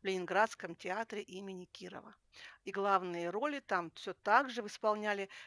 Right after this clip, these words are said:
э, Сергеев и Уланова. Спустя шесть лет эту версию, м, балета, м, Лавровский представил и в столице вместе с дирижёром Шерманом. На этой сцене спектакль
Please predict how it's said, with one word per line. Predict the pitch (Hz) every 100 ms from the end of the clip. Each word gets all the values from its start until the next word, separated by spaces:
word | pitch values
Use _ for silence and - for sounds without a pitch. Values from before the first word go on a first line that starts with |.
| -
э, | 185 175 175
Сергеев | - 196 170 185 247 247 -
и | 190
Уланова. | 185 180 175 165 185 - _ _ _ _ _ _ - - - - -
Спустя | - 254 226 277 -
шесть | 285 247 -
лет | 302 -
эту | 214 233
версию, | 233 247 - 196 180 -
м, | 185 180 175 170 170
балета, | 175 190 233 277 277 247 -
м, | 202 190 180 -
Лавровский | 185 170 220 269 - 240
представил | 185 - 240 262 285
и |
в | -
столице | 202 294 202 - 196 165
вместе | 175 247 -
с | 202
дирижёром | 180 170 196 220 214
Шерманом. | - 185 170 - - - _ - - - - -
На | 214 254
этой | 302 285
сцене | - 381 392 247
спектакль | - - - 339 277